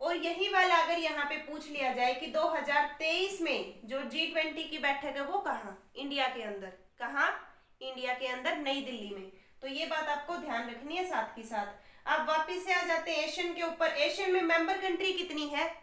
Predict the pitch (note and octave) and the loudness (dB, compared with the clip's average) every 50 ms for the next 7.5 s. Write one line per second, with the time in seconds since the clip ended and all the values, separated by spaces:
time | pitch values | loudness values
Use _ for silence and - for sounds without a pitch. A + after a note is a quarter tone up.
0 | - - G#3+ G3+ - - - - C4 A3+ F#3 F#3+ - - - - - D4 C#4+ E4+ | -18 -8 -2 0 2 2 0 0 -4 -8 -12 -12 -16 -20 -18 -14 -12 -10 -6 -2
1 | E4+ F#4 G4+ G4 - - - - - - _ _ _ - - C4+ C4+ C4 C4 - | 0 0 0 -2 -4 -10 -18 -20 -20 -20 _ _ _ -4 2 4 4 4 4 2
2 | - - - - - - - - - - - - - D#4+ F#4 F#4 - E4+ F#4 F#4+ | -4 -10 -14 -20 -20 -20 -20 -20 -20 -20 -20 -12 -8 -6 -4 -2 2 4 4 4
3 | - G#4 G4+ A4 G#4 F#4+ A4 A4 G#4 G4+ F#4+ F#4 - E4+ F4 F4 D#4+ D4+ D4+ D4+ | 4 4 4 4 4 6 4 4 4 2 2 2 2 2 0 0 2 2 2 2
4 | D#4+ D#4+ - D#4 E4+ F4 F4+ F4+ F#4 F#4+ F#4+ F4 D4 C#4 C4 C4 C#4 D4+ E4 E4+ | 2 0 -2 -2 -2 -2 -2 -2 0 2 2 2 2 2 4 4 6 6 6 4
5 | E4+ - - - D4 D4+ D#4 D#4+ E4 D#4+ D#4 D#4 D#4 C4 A#3+ A#3 B3 G#3 G#3 G3 | 2 0 0 2 4 4 4 2 0 0 0 -2 -2 -2 -4 -6 -4 -4 -4 -4
6 | G#3 B3 B3+ B3 B3 B3+ C#4 C#4 C#4 C#4 C#4 C4+ C#4 C4+ C4+ C#4+ C#4 - B3+ - | -4 -4 -4 -4 -2 -2 0 2 2 2 0 0 0 0 0 0 0 -4 -6 -8
7 | - - A#3 A3 B3 D#4+ F4+ - - | -8 -8 -4 -2 -2 -2 -2 -6 -10